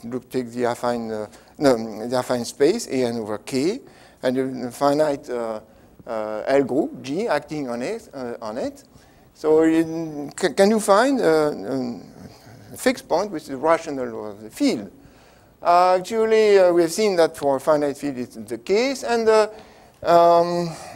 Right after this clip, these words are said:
I know in Nicaise, uh, proves that for fields which are not so far from being a finite field, so actually, uh, Henselian D V Rs, uh, or, or being, uh,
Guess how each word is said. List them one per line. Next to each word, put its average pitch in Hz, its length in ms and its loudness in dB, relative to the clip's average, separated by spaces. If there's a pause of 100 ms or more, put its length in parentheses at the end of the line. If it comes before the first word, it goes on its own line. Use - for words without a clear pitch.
I 170 120 4
know 240 220 6
in 214 160 4
Nicaise, 208 540 4
uh, 196 200 4
proves 220 380 -2
that 196 200 0
for 175 300 4
fields 196 340 -4
which 175 160 -4
are 156 160 4
not 233 360 4
so 208 440 2 (340)
far 240 360 4
from 165 240 -4
being 147 320 0
a 135 80 -4
finite 120 420 -2
field, 214 380 -6
so 156 200 -4 (160)
actually, 143 560 -4 (540)
uh, 131 300 2
Henselian 139 840 -4
D 139 140 -10
V 131 220 -6
Rs, 165 400 -4 (640)
uh, - 20 -6
or, 117 460 2 (160)
or 101 160 -8
being, 107 360 -8
uh, 90 220 -12